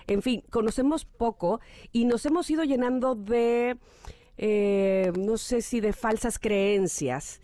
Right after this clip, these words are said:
este, a partir de qué es la depresión. ¿Nos puedes orientar? Evidentemente, brevemente, porque,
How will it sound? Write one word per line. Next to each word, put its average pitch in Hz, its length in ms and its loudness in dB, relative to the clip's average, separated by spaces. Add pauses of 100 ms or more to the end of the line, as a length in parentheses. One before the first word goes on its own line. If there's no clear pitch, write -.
(260)
este, 170 340 -2
a 180 140 -4
partir 196 400 -2
de 190 140 0
qué 214 400 0
es 208 100 -2
la 180 140 2
depresión. 156 600 -2
¿Nos 202 140 -2
puedes 294 380 -2 (200)
orientar? 185 880 0 (640)
Evidentemente, 175 760 -2
brevemente, 180 720 0
porque, 147 360 -6